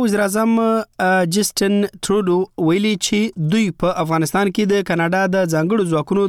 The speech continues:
د یوه پخواني غړي نیول کېده ډیر جدي ګڼي. جسټن ټرودو دا څرګندونې د نومبر پر شپاړسمه له هغه وروسته کړې دي چې کاناډایي رسنیو خبر ورکړ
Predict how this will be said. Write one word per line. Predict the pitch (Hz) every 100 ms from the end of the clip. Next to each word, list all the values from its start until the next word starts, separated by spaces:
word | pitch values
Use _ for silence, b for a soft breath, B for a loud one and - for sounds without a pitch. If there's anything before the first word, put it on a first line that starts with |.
| 180
د | 160
یوه | 160 160 -
پخواني | 147 156 196 208
غړي | 147 175 196 208 185
نیول | 156 147 -
کېده | 147 180 202 170 156
ډیر | 185 - - 151
جدي | 165 175 131
ګڼي. | 143 151 B B B B B B 165
جسټن | 202 - 202 208 - -
ټرودو | 202 202 202 196
دا | 185
څرګندونې | 175 165 160 180 196 175
د | 170
نومبر | 170 190 -
پر | 180
شپاړسمه | - 160 156 202 190
له | 160
هغه | 165 165
وروسته | 202 - 147
کړې | - 208 190 156
دي | 196 -
چې | 214 190
کاناډایي | 180 170 185 208
رسنیو | 165 160 175 165
خبر | 165 208 190
ورکړ | 139 131